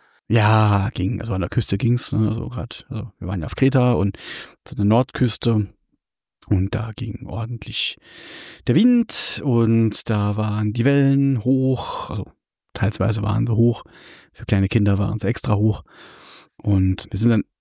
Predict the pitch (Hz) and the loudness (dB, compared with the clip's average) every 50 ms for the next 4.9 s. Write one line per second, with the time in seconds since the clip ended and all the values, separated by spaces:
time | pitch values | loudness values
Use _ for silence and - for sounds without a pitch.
0 | _ - - 113 117 127 151 160 147 135 - 151 151 - - 151 139 127 120 123 | _ -2 0 2 4 4 4 4 4 4 2 0 0 2 2 0 0 2 0 0
1 | 110 117 127 113 107 107 104 - 139 156 175 180 180 165 156 - - 147 - 139 | 2 2 2 2 2 2 2 4 2 4 4 4 4 2 2 2 0 -2 0 0
2 | 139 143 143 139 139 131 _ _ _ _ _ _ - 104 - - 101 101 101 101 | 0 2 2 0 0 -2 _ _ _ _ _ _ -6 -6 -2 0 2 2 2 2
3 | 98 - - - 113 120 - - - 113 117 113 101 - - 104 107 104 107 110 | 0 -2 -2 -2 -2 0 0 -2 -2 0 0 0 0 0 0 0 0 0 -2 0
4 | 107 110 107 104 - 101 101 113 110 107 107 104 110 113 110 - - | 0 0 0 2 2 0 0 0 0 0 2 2 2 2 0 -2 -8